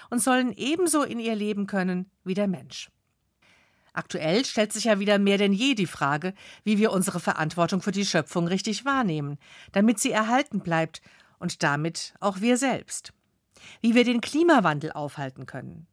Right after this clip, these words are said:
Kleine persönliche Schritte wie weniger Fleisch essen, Bioprodukte kaufen, Kästen für Bienen und Insekten aufstellen, Wasser sparen, mehr Fahrrad fahren, Plastiktüten vermeiden,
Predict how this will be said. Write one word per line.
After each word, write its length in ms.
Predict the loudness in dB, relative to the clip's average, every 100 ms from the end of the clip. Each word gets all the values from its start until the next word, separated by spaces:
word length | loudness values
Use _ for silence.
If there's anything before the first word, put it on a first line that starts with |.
| _ _ _ _ _ _ _ _ _
Kleine 400 | -4 0 0 0
persönliche 600 | -2 0 2 0 0 -2
Schritte 380 | 0 -2 0 0
wie 160 | 2
weniger 340 | 2 2 0 -2
Fleisch 380 | 0 0 0 -4
essen, 460 | -6 -4 -2 -2
Bioprodukte 680 | 0 0 0 0 -4 -4 -6
kaufen, 420 | -6 -6 -6 -8 -12 -14 -6
Kästen 380 | 2 2 2 -2
für 160 | 0 0
Bienen 380 | 0 0 2
und 120 | 2 0
Insekten 500 | -4 -2 -4 -6 -6
aufstellen, 680 | -4 -4 -6 -8 -6 -6 -10 -20 -20 -2
Wasser 320 | 0 2 2
sparen, 640 | 0 2 4 4 2 -6 -10 _ _ -12
mehr 180 | -8 -4
Fahrrad 400 | 2 4 4 0
fahren, 480 | 0 0 0 -2 -6 -20 -20 -14 0
Plastiktüten 680 | 0 0 -6 -4 -6 -4
vermeiden, 640 | -2 0 0 -2 -4 -8